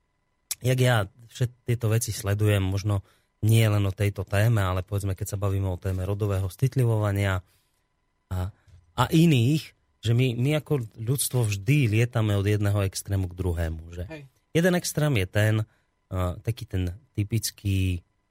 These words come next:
Speaker 1: dobrý, tvrdý, neviem, katolík, ktorý si predstavuje ženu pomaly ako svoj majetok, lebo ako z Biblie, vieš,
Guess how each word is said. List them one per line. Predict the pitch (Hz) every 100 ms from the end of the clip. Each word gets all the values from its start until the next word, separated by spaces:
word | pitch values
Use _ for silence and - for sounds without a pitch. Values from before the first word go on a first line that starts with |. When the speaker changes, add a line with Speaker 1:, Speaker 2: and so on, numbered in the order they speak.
| _
Speaker 1:
dobrý, | 98 92 95 95 95 92 90 _ _ _ _ _ -
tvrdý, | 104 120 104 107 95 90 - _ _ _ _ _ -
neviem, | 90 90
katolík, | 85 98 - 107 110 110 - -
ktorý | - 104 104 101 - -
si | -
predstavuje | 101 107 - 110 95 90
ženu | 98 101 95
pomaly | 107 98 92 92
ako | 87 -
svoj | - 98 92 90 90
majetok, | 87 92 101 147 - - _ _ _ _ _ _ -
lebo | 110 107
ako | 98 -
z | 90
Biblie, | 113 107 113 104
vieš, | 98 101 92 85